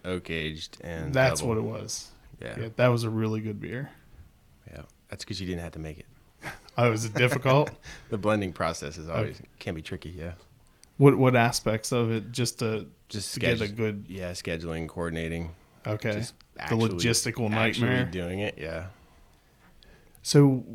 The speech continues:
Speaker 2: here we'll, um, will you be canning, bottling, or both, one or
Speaker 1: Yes.
Speaker 2: the other?
Speaker 1: Yep.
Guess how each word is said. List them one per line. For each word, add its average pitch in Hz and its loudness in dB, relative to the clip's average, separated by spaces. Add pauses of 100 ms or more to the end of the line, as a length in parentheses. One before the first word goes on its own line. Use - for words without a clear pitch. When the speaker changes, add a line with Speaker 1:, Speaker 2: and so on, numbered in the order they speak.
(100)
Speaker 2:
here 175 10
we'll, 131 6
um, 107 2 (180)
will 127 4
you 147 4
be 151 4
canning, 151 4
bottling, 135 4
or 107 2 (180)
both, 123 2
one 120 2
or - 2
Speaker 1:
Yes. 117 0
Speaker 2:
the 117 2
other? 131 2
Speaker 1:
Yep. - -2